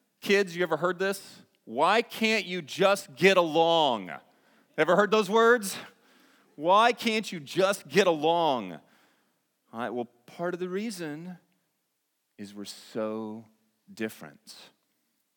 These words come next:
We see things differently. We see situations differently. We have different desires, different things that are important to us. And so,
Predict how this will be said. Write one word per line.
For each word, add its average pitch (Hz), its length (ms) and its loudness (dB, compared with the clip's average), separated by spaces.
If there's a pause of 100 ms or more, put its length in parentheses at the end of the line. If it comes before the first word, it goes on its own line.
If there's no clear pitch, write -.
(500)
We 95 120 -14
see 170 640 -10
things 160 560 -6
differently. 104 680 -12 (680)
We 127 80 -6
see 151 200 -8
situations 170 840 -8
differently. - 580 -14 (380)
We 151 80 2
have 147 80 -4
different 190 200 -2
desires, 170 800 -2
different 208 340 -2
things 214 180 -2
that 180 80 -2
are 185 40 2
important 170 520 -4
to 123 240 -4
us. - 480 -14 (760)
And 123 140 -8
so, 131 720 -4